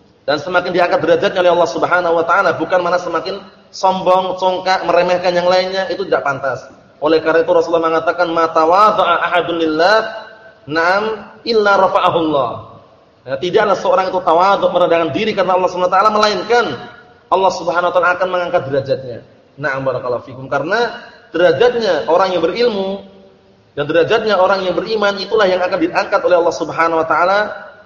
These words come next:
di sisinya. Sebagaimana firman Allah Subhanahu wa taala, "Yarfa'illahu alladhina amanu minkum walladzina utul ilma darajat."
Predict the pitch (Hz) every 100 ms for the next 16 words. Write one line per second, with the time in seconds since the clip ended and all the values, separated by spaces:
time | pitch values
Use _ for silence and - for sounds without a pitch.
0 | 117 123 190 190 196 208 220 160 - -
1 | - - - 160 160 165 160 185 175 170
2 | 170 160 156 147 170 160 180 190 196 170
3 | 180 175 165 175 160 180 170 165 165 160
4 | 175 170 160 165 160 160 170 202 208 233
5 | 254 - - - - 160 208 196 175 180
6 | 170 185 202 175 170 196 196 240 262 -
7 | - 135 160 208 202 240 220 170 -